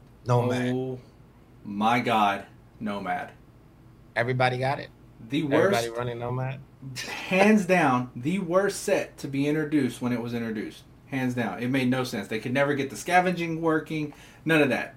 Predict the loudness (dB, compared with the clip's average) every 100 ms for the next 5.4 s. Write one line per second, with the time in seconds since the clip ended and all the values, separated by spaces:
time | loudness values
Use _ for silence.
0 | -2 0 2 2 2 0 0 -2 0 4
1 | 6 4 0 2 2 0 -10 -20 -20 -20
2 | -20 -20 -20 -20 -20 -10 -4 -2 0 4
3 | 4 4 0 -12 -20 -20 -20 -20 -20 -12
4 | -4 -2 -4 -6 -2 0 2 2 0 -2
5 | -2 0 -2 -4